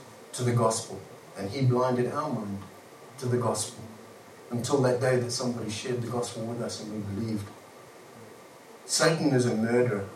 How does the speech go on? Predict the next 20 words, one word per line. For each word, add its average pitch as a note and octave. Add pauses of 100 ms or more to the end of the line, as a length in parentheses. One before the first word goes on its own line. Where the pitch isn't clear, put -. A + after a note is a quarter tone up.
and G#2
a G2
liar. G#2 (1500)
And A#2+
he's C3
the A2
father A#2+
of G#2+
lies. G#2 (260)
In A2
John B2
eight B2+
forty-four, B2
it -
says C3
so, G2+ (320)
that -
he B2
is A#2+
a, -